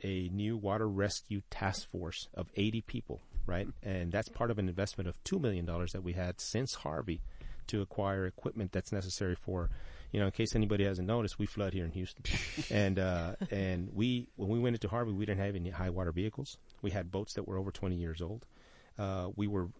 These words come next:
uh, uh, lacking in personnel training. Mm-hmm. And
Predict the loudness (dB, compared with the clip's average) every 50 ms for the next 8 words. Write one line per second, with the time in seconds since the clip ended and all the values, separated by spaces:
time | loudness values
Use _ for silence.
0 | -16 -8 -4 -4 -2 -2 -4 -6 -8 -8 -6 -6 -4 -4 -4 -6 -6 -6 -6 -4
1 | -4 -2 -2 -2 -2 0 2 2 2 2 0 -2 -2 -2 -2 -2 0 0 0 0
2 | 2 2 2 0 -2 -4 -4 -2 -2 0 0 -2 -2 -6 -8 -10 -10 -8 -10 -4
3 | 0 2 4 4 6 6 4 4 4 2 0